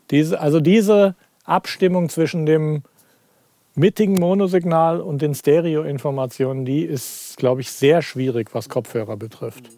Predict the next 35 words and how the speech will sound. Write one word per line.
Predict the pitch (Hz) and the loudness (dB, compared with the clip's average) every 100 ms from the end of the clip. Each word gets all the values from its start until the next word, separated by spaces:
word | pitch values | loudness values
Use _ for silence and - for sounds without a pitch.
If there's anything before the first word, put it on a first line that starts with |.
| - - - - - _ _ _ | -20 -20 -20 -20 -20 _ _ _
Nun | 139 143 147 | -2 0 2
habe | 143 175 | 2 2
ich | 180 | 0
mich | 175 - 196 202 | -2 -2 -12 -6
seit | 139 156 135 | 0 2 2
Jahren | 139 156 190 202 | 4 4 2 2
dem | 180 170 | 0 2
Thema | 170 190 185 | 2 2 2
schon | - 170 165 151 | 0 0 -2 0
sehr | 135 151 - | 2 4 2
angenähert, | 160 214 214 196 208 214 208 - - - - - | 2 2 2 2 4 2 0 -8 -20 -20 -20 -4
hab, | 160 156 - - | -4 -4 -10 0
äh, | 165 147 | 2 4
erst | - 165 170 - | 4 2 2 -2
extrem | 160 - 165 185 | -4 2 4 4
viele | 175 180 175 | 4 4 4
Kopfhörer | - 180 - 190 180 185 | 2 0 2 4 4 2
gekauft, | 190 185 185 185 - - 180 143 | 2 2 2 2 -4 -18 -10 -6
hab | 143 | -2
jetzt | 156 175 - - | 0 0 -6 -10
letzten | 160 151 160 - | -2 -2 -2 -4
Jahre | 165 165 170 | -2 -2 -2
das | 156 | -4
Glück, | 160 160 | -4 -4
dass | - 139 | -4 -4
ich | 165 | -8
extrem | 143 - - 170 180 | -8 -4 0 0 0
viel | 170 160 | 0 0
geschenkt | 151 160 196 - | 0 0 -2 -4
bekomme | 190 180 190 | -2 0 -2
von | 185 156 | -4 -2
Herstellern. | 156 165 190 - 185 190 190 - - - - | 0 0 0 0 2 2 -2 -12 -20 -20 -4
Hab | - | 0
auch | 151 | 0
fast | - 127 | 0 -4